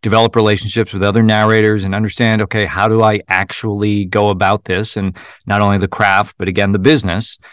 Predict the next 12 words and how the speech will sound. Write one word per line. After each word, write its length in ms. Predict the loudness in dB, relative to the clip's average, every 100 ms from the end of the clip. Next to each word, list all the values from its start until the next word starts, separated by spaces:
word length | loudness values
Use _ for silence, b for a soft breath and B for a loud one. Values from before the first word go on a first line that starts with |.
| B _ -2
Um, 500 | 0 2 4 2 0
and, 440 | -2 0 2 2 2
uh, 320 | 2 2 0 -2
so, 140 | 0
yeah, 200 | 2 2
I've 120 | 0
been, 220 | -2 -2
I've 100 | -4
been 100 | -4
doing 200 | -2 0
that. 260 | 0 0 0
And, 260 | -2 -6